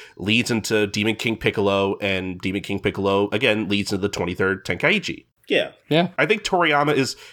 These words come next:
Speaker 1: in terms of, like, transitioning from arc to arc, you know, and, and making it feel like one whole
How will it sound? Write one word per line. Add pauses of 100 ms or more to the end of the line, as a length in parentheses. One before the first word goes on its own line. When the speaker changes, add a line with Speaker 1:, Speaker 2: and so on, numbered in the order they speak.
Speaker 1:
in
terms
of,
like,
transitioning
from
arc
to
arc,
you
know,
and,
and
making
it
feel
like
one
whole